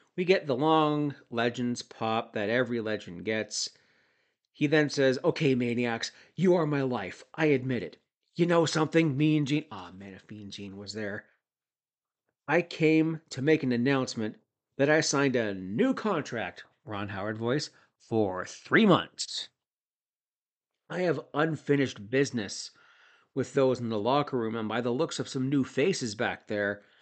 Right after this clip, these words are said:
some new business to start too. And I'm gonna do it the right way,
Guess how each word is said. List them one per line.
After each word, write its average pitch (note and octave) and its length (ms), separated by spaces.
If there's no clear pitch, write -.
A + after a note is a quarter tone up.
some A#2+ 220
new F3+ 200
business A2 440
to G#2+ 80
start - 380
too. A2+ 360
And C#3+ 100
I'm F#3+ 100
gonna D#3+ 160
do D3 180
it C3+ 240
the C3 120
right C#3+ 280
way, F#2 420